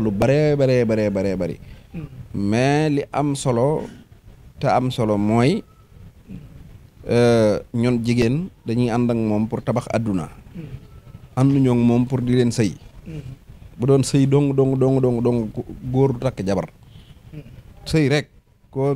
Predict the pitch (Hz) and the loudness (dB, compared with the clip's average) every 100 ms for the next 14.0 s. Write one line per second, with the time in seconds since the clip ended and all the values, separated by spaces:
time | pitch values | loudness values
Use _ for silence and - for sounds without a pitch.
0 | 131 131 143 123 123 143 139 143 143 127 | -2 -4 -4 -4 -4 -4 -4 -4 -4 -2
1 | 127 131 127 113 110 123 107 123 120 80 | 0 2 2 0 -2 -6 -4 -4 -4 -8
2 | - - - - - - - - - 117 | -16 -20 -20 -20 -20 -20 -20 -12 -2 -2
3 | 107 101 120 156 240 - - - - 117 | -2 0 0 2 -2 -8 -20 -20 -8 -6
4 | 110 110 113 135 - 120 120 131 139 156 | -6 -10 -12 -12 -12 -12 -10 -8 -2 0
5 | 165 170 202 165 165 196 214 240 233 190 | 2 2 2 0 0 2 2 4 4 4
6 | 156 127 196 185 170 180 160 190 180 180 | 4 0 0 0 0 0 0 0 -2 0
7 | 175 151 139 107 - - 170 - - - | 0 0 -2 -4 -6 -20 -20 -20 -20 -8
8 | 139 156 139 131 107 85 71 _ - - | -6 -4 -6 -6 -6 -8 -10 _ -20 -20
9 | - - - 135 127 - 135 127 117 135 | -14 -2 0 0 -2 -4 -6 -4 -2 2
10 | 135 127 - - 175 156 120 110 87 71 | 2 0 -2 -4 0 0 0 -2 -4 -6
11 | - - - - 151 - - 156 170 170 | -16 -20 -20 -18 -16 -14 -2 0 2 2
12 | 170 147 123 120 127 135 151 117 - 131 | 0 0 0 -2 -2 0 0 0 -6 -8
13 | 123 131 - 123 110 107 98 117 127 | -6 -6 -4 -2 -2 -2 -2 0 -2